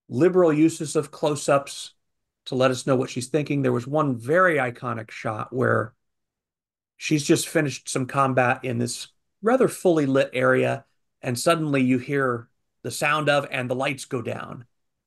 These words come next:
And we're just left with a little bit of light shining on her face as she turns her head. Just beautiful, beautifully done.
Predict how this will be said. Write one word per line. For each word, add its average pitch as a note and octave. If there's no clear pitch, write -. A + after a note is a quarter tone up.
And C3
we're B2+
just C#3+
left C#3+
with B2+
a B2
little D#3
bit E3+
of C#3
light C#3
shining C3
on A#2+
her A#2+
face B2+
as B2
she C3
turns B2
her A#2+
head. A#2
Just B3+
beautiful, B2
beautifully F#3+
done. A2